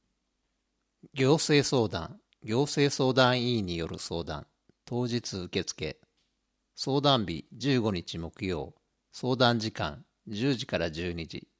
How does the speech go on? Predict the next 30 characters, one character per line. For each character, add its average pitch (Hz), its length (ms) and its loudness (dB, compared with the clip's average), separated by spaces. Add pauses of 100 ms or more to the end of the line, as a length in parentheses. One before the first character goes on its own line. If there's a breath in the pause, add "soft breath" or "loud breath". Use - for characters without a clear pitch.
(260)
場 107 120 2
所、 113 360 0 (520)
古 120 160 -4
東 143 300 4
支 - 80 -2
所 - 340 -2
一 104 220 -14
階 104 240 4
相 107 240 0
談 95 240 0
室。 - 380 -10 (800)
二 - 320 -6
日 - 280 6
火 123 140 4
曜、 117 300 4 (640)
十 135 240 2
時 123 100 -6
か 101 140 0
ら 87 100 2
十 92 220 -6
二 90 120 -8
時。 - 240 -14 (400)
場 120 140 4
所、 - 300 0 (440)
五 117 120 -2
箇 143 200 6
所 139 220 2
支 139 180 -2
所 98 280 0
一 104 120 -6